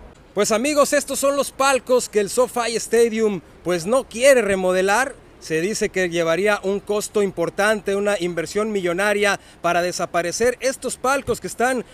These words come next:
prácticamente al terreno de juego. Aquí lo podemos observar,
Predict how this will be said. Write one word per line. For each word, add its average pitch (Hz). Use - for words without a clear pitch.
prácticamente 226
al 196
terreno 220
de 202
juego. 262
Aquí 214
lo 202
podemos 196
observar, 185